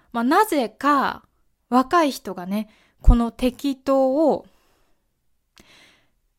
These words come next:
ちゃんとしないとか、ちょうどよくないという、なんかまあ、スラングみたいに使うようになったんですね。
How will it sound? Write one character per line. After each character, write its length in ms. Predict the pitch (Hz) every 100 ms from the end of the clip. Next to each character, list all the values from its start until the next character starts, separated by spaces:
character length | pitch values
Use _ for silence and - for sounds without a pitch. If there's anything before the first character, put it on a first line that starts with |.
| _ _
ち 120 | -
ゃ 100 | 320
ん 120 | 403 392
と 200 | 370 349
し 200 | - 294
な 200 | 294 285
い 160 | - _ _ _ _ _ -
と 140 | 196
か、 560 | - 240 226 180 175 196 _ _ _ _
ち 120 | -
ょ 120 | 381
う 40 | 381
ど 100 | 370
よ 160 | 370 370
く 160 | 208
な 220 | 202 285
い 240 | 370 - _ _ _ _ _ -
と 140 | 349
い 120 | 330
う、 300 | 339 330 330
な 140 | 320 330
ん 40 |
か 100 | 247
ま 180 | 233 226
あ、 40 |
ス 220 | - 302
ラ 180 | 320 415
ン 120 | 415
グ 100 | 262
み 160 | 226 226
た 240 | 214 208
い 100 | 208
に 400 | 254 403 294 196 - _ _ _ _ -
使 320 | 240 226 220
う 80 | 226
よ 160 | 226 202
う 60 |
に 260 | 185 - _ _ -
な 140 | 214
っ 120 | 202
た 120 | 185
ん 80 | 175
で 80 | 190
す 100 | 202
ね。 240 | 262 381